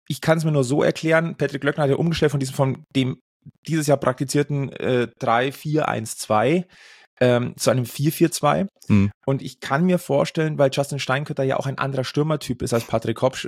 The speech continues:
Speaker 1: Jus-, Justin Steinkötter, der geht mehr Wege. Der ist
Speaker 2: Ja.
Speaker 1: mehr ins Spiel integriert und Patrick Kopsch ist ja ein Zielstürmer.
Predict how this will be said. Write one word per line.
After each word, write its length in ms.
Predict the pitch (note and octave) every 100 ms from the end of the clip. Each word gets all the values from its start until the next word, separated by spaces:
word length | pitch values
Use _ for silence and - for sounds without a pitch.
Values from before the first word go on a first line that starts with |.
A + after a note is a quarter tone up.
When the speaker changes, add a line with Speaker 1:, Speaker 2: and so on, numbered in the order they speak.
| -
Speaker 1:
Jus-, 140 | B2+ -
Justin 220 | - C3 C3
Steinkötter, 540 | C3 C3 C3+ C3+ - _ _ -
der 80 | A2+
geht 180 | C#3 C#3
mehr 180 | B2
Wege. 400 | A#2 C#3+ B2 E2+ F2 _ -
Der 160 | A#2
ist 100 | -
Speaker 2:
Ja. 60 | A2
Speaker 1:
mehr 300 | C#3 C3 - - - _
ins 300 | - D3+ - _
Spiel 320 | - - D3+ D#3
integriert 520 | C#3 C3+ B2 E3 F#3
und 140 | C3
Patrick 280 | - C3 C3
Kopsch 140 | D3
ist 120 | D3 C3+
ja 60 |
ein 100 | -
Zielstürmer. 1120 | - - D#3+ D#3 _ _ _ - C3 A2 F2+